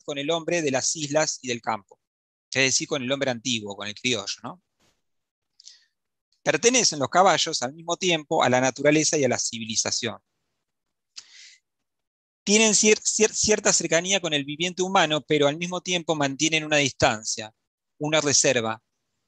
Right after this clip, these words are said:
una inocencia, es la palabra que usa la novela, una inocencia. También una, y esta, esta, est-, esta frase es de Glosa,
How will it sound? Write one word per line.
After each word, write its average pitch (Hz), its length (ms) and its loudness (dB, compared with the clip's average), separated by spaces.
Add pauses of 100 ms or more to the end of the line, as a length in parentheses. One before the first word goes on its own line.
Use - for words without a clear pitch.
(220)
una 165 340 2 (840)
inocencia, 135 840 0 (760)
es 131 120 0
la 131 120 2
palabra 131 280 4
que 127 60 -6
usa 131 180 -4
la 117 120 -2
novela, 117 360 -2
una 127 160 -8
inocencia. 110 600 -4 (1500)
También 226 540 4
una, 208 360 4 (920)
y 143 200 4
esta, 156 340 2 (1700)
esta, 143 340 0
est-, 139 240 -2
esta 147 260 -2
frase 160 420 4
es 123 60 2
de 120 140 2
Glosa, 139 540 2